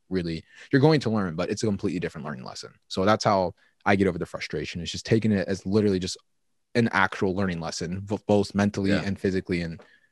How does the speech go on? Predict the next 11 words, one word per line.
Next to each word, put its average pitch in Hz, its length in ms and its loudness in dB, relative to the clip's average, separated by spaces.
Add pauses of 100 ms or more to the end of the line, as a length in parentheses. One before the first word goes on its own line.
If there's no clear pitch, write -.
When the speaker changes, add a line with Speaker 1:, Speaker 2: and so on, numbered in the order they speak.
(360)
Speaker 1:
you 196 80 -4
know, 87 140 -2
technically - 460 -4
as 92 120 -10
well. - 220 -6 (1400)
Speaker 2:
Yeah, 104 200 8
that's 90 200 0
great. 98 240 4
I 104 80 8
think 139 200 4
it, 139 220 4